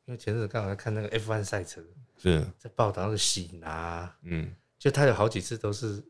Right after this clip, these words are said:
Speaker 1: 很奇特的那个，就是有一次只，只能到六档，有没有？没办法退档，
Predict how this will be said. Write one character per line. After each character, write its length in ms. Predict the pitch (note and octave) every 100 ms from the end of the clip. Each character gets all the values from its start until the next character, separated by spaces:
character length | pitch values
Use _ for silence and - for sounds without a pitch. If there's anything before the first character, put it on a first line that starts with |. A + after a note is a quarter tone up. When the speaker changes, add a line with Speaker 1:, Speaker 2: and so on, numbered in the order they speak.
| _
Speaker 1:
很 220 | _ - F2+
奇 240 | - F#2
特 180 | F#2 A2
的 300 | F2+ E2+ F2
那 80 | G2+
个， 280 | F2+ E2+ E2 E2 _ _ _ _ _ _ _ _
就 120 | -
是 80 | B2+
有 120 | G2+
一 40 | F#2+
次 160 | B2
只， 200 | A2+ F#2 - _
只 140 | -
能 100 | F2+
到 140 | A2 A#2
六 240 | A#2 F2+
档， 220 | F2 D#2+
有 160 | D2+ -
没 80 | D#2
有？ 80 | D#2+ _ -
没 120 | G2+
办 80 | A2
法 60 |
退 220 | F#2+ - F#2
档， 200 | -